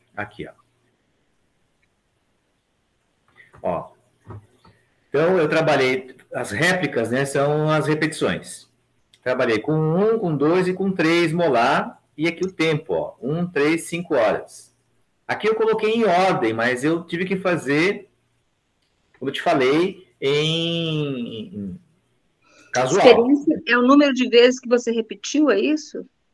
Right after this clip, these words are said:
Speaker 1: É, aqui é a primeira réplica do,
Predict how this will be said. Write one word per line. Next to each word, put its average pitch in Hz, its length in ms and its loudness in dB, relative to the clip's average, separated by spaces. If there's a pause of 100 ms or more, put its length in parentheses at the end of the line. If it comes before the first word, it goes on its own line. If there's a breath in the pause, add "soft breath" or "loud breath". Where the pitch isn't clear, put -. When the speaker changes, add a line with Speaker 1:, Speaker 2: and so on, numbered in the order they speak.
(260)
Speaker 1:
É, 113 200 2
aqui 101 200 -2
é 139 220 0
a 123 60 0
primeira 147 360 0
réplica 185 1040 0
do, 139 1120 0